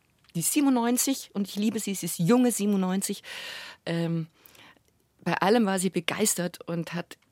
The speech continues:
eben auch noch Noten gefunden, die nur aus Aut-, äh, als Autographen existieren. Also die sind noch nie aufgeführt worden oder vielleicht einmal. Ähm, das liegt natürlich schon alles im, im Kabarettarchiv in Mainz, aber das war mit der Hand geschrieben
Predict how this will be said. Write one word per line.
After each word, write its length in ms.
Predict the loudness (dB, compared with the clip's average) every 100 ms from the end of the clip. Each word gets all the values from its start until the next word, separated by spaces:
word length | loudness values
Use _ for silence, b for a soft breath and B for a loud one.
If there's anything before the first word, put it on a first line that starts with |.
| -8
eben 220 | -4 -2
auch 200 | -2 -2
noch 160 | -2 0
Noten 340 | -2 0 -2
gefunden, 460 | -2 -2 -2 0 -2
die 80 | 0
nur 200 | 0 -2
aus 140 | -4
Aut-, 300 | -6 -10 -10 -6
äh, 200 | -4 -4
als 220 | -2 -4 -4
Autographen 640 | -4 -4 -4 -4 -4 -6
existieren. 720 | -6 -10 -8 -8 -6 -8 -8 _ _ b b b b
Also 160 | -6 -6
die 120 | -4
sind 160 | -2
noch 100 | 2
nie 160 | 2 2
aufgeführt 560 | 0 -2 -2 0 0 0
worden 180 | 0
oder 140 | 0 -2
vielleicht 360 | -2 -6 -2 0
einmal. 600 | 2 4 2 0 0 -4 B B B B B -4
Ähm, 460 | -2 0 -2 -4 -6 b b b b _
das 160 | -6 0
liegt 160 | 0 0
natürlich 360 | 0 2 2
schon 200 | 2 2
alles 340 | 2 2 2 0
im, 220 | -2 -4
im 280 | -2 -4 -4
Kabarettarchiv 760 | -4 -4 -4 -6 -8 -6 -6
in 140 | -4 -2
Mainz, 320 | 0 0 -2
aber 180 | -6 -6
das 240 | -4 -6 -8
war 320 | -10 -4 -4 -4 B B B
mit 140 | -4
der 160 | -2 0
Hand 280 | 2 0 -2
geschrieben 540 | -6 -2 -2 0 -2